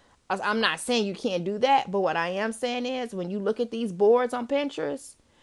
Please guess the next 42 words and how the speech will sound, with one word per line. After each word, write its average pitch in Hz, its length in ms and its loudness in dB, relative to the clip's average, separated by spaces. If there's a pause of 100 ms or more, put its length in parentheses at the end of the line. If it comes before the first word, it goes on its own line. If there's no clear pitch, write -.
(120)
okay, 196 380 2
and 185 100 2
you 233 120 2
poll 247 340 4
the 226 60 2
audience, 254 580 4
not 208 480 0
many 208 220 0
bosses 185 400 2
is 160 120 -2
walking 160 240 0
around 143 220 -4
with - 80 -12
them 135 160 -6
nails. 165 340 -10 (280)
Now, 233 180 2
I 392 80 6
know 440 160 6
the 330 100 6
modern 277 300 8
day 262 160 4
bosses 254 580 6
is 196 200 2
doing 226 260 4
their 240 160 0
thing. 220 580 -2
I 214 160 4
get 202 300 -2
it. 151 80 -6
But 180 140 2
when 214 120 0
it - 120 0
comes 277 400 -2 (320)
to 247 420 0
money, 190 720 0
'cause 220 180 2
I 262 200 8
want 302 160 -2
you 240 80 -2
girls 190 160 2
to 175 80 -8
think 175 300 -6